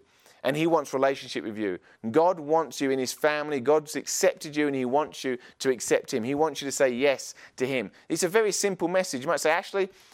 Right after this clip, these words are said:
I haven't been to Bible school. I, I can't quote twenty verses like your pastor. I can't teach as well as your pa-, you know, as Pastor DeFar. I can't do these things." You don't have to. You just have to tell people about your best friend. Proclaiming the gospel is telling people about your best friend.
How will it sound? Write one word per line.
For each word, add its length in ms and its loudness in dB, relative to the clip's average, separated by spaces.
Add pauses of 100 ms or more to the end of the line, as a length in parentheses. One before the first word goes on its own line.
I 60 -4
haven't 200 0
been 140 -2
to 80 -2
Bible 320 2
school. 480 2 (360)
I, 200 4
I 100 0
can't 260 0
quote 360 2
twenty 320 0
verses 440 2
like 140 4
your 120 0
pastor. 500 2 (200)
I 100 4
can't 360 -2
teach 340 -4
as 140 -2
well 180 4
as 140 -2
your 100 2
pa-, 300 2
you 80 -6
know, 120 2
as 100 -2
Pastor 260 0
DeFar. 340 2
I 60 2
can't 260 0
do 120 -4
these 180 -6
things." 140 -4 (200)
You 80 2
don't 140 4
have 280 -2
to. 200 0 (400)
You 160 2
just 200 0
have 200 2
to 100 -6
tell 400 4
people 380 0
about 260 2
your 140 2
best 220 2
friend. 420 -2 (720)
Proclaiming 540 2
the 40 2
gospel 380 4
is 80 2
telling 300 2
people 220 2
about 200 2
your 120 0
best 240 2
friend. 280 -2